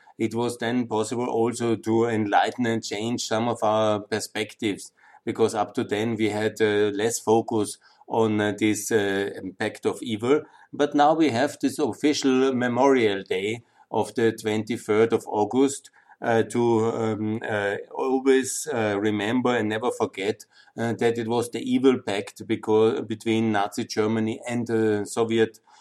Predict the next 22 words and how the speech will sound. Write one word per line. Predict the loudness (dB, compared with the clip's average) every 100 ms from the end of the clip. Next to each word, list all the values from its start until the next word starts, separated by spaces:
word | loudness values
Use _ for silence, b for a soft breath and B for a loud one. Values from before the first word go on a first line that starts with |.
| b -4
Union | 0 4 4 4 2 -2
to | -2
divide | -2 0 2 2 0
the | -2 0
whole | 2 2
of | 0
Eastern | -2 -2 -4
Europe | 0 2 2 0
in | -2 -2 -4
two, | -2 0 0 -2 b b b
uh, | -2 0 2 0
zones | 2 2 2 0
of | -4
occupation, | -4 -2 -2 -2 -2 -2 -2 -2 B B -10
which | -2 0 0 -2
destroyed | -4 -2 2 4 4 0
the | -2 -2
Baltic | 2 0 -2 -8 -6
states, | -2 2 2 0 -8
Poland, | -4 0 2 0 0 -2 -4 -6
and | -8 -8 -4
led | -4 -4